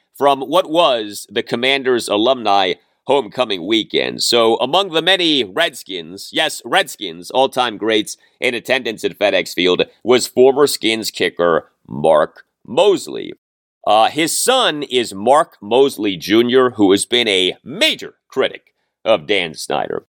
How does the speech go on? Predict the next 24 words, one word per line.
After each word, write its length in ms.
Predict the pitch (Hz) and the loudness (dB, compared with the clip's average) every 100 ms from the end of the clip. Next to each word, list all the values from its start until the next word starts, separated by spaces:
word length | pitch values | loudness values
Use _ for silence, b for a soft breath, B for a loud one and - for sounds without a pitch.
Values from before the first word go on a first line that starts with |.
| _ _ | _ _
Well, 240 | - 135 147 | 0 0 0
Mark 360 | 120 196 262 170 | 2 2 2 0
Mosley 500 | 196 208 - 143 101 | 2 2 2 -2 -2
Junior 600 | 98 127 101 52 50 - _ _ | 2 2 2 -4 -8 -12 _ _
on 280 | - 101 98 | 0 0 0
Sunday 460 | - - 151 127 120 | -4 0 0 0 0
evening 600 | 98 107 78 55 50 50 - _ _ | 0 -2 -2 -8 -8 -10 -12 _ _
put 220 | - 175 190 | -2 0 2
out 160 | 160 | 0
a 60 | 117 | -2
photo 640 | - 117 98 64 50 - _ _ | -2 -2 0 -2 -4 -8 _ _
of 160 | 113 101 | -2 0
his 180 | 95 | -4
dad, 520 | - 101 71 50 52 - _ _ | 0 2 2 -2 -10 -14 _ _
the 120 | 107 | -2
great 320 | 98 117 127 | 2 0 0
Mark 320 | 110 113 98 | 2 2 2
Mosley, 640 | 90 90 82 - 58 53 50 _ _ | 0 0 0 0 -2 -2 -4 _ _
with 220 | - 117 104 | 0 2 2
a 60 | |
name 400 | 95 113 147 156 | -2 -2 -2 -2
tag 600 | - 76 55 50 50 52 - _ _ _ _ | -6 -4 -2 -2 -4 -8 -10 _ _ _ _
that 300 | - 110 - | -2 -2 -2
featured 720 | 143 156 - 135 117 95 - | -2 -2 2 2 4 2 0